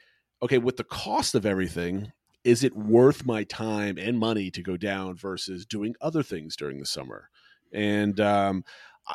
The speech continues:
I, I think the cost of everything, it always comes down to cost. I think the cost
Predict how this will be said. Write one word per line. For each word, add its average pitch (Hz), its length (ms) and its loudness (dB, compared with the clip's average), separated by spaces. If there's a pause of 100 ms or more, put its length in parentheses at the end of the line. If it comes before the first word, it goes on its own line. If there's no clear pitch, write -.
(100)
I, 127 220 2
I 135 120 6
think 175 500 6
the 127 80 4
cost - 640 0
of 104 80 -2
everything, 117 340 -2
it 147 140 2
always 127 340 6
comes 101 200 -4
down 98 120 0
to 82 60 -4
cost. 92 320 -4
I 120 40 -2
think 127 160 -2
the - 60 -4
cost - 760 0